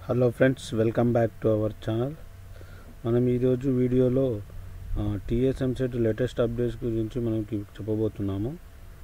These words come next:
ఆ, ఒక update అయితే వచ్చింది official site నుంచి. అదేంటంటే, ఆ, first phase seat cancellation.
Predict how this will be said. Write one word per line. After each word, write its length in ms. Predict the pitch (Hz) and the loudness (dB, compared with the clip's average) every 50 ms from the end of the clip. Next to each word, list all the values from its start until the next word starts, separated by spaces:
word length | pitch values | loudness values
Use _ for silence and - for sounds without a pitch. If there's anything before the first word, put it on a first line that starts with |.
| - - - - - 117 | -14 -14 -14 -10 -6 -4
ఆ, 320 | 107 104 101 101 98 95 95 92 - - - - - - - - - - - - - - - - | -2 -2 -2 -2 -2 -4 -6 -8 -10 -12 -12 -12 -12 -12 -12 -12 -12 -12 -12 -14 -14 -12 -6 -6
ఒక 140 | 180 - - | -4 -2 0
update 400 | 107 101 98 - 139 139 139 135 | 0 -2 -2 2 4 4 6 6
అయితే 220 | 135 127 120 139 139 | 4 4 4 2 2
వచ్చింది 480 | 127 120 110 - - 123 120 123 127 | 2 2 0 -2 -4 -2 0 0 0
official 520 | 117 101 - 120 120 113 101 - 117 117 107 | 0 0 0 -2 -2 -2 -2 -2 -4 -4 -2
site 340 | - 107 107 110 107 - | -2 -2 -2 -2 -2 -2
నుంచి. 340 | 110 101 98 - - 139 147 170 190 - - - 104 | -2 -2 -2 -4 -6 -8 -10 -10 -12 -14 -14 -8 -6
అదేంటంటే, 680 | 110 113 117 117 117 117 123 120 120 113 135 151 170 - - - - - - - - - - - - - - | -4 -2 0 0 0 0 0 -2 0 0 -2 -2 -2 -4 -10 -14 -14 -14 -14 -14 -14 -14 -12 -12 -12 -10 -6
ఆ, 360 | 120 117 113 110 107 107 107 104 - - - - - - - - - - - - - - - - - - - - - - - - - 117 | -4 -2 -2 -2 -2 -4 -4 -6 -8 -12 -12 -12 -12 -12 -12 -12 -12 -12 -12 -14 -14 -14 -14 -14 -12 -14 -14 -14 -14 -16 -16 -8 -4 -2
first 320 | 113 104 - - - 143 | -2 -2 -4 -6 -6 -2
phase 260 | 127 143 143 139 123 | 2 4 2 2 2
seat 340 | - - - 127 127 - - - | -4 -6 -4 -4 -4 -6 -6 -4
cancellation. 680 | 123 117 117 107 113 117 110 107 101 - - 104 95 | -2 0 0 0 0 0 0 0 0 -2 -4 -8 -8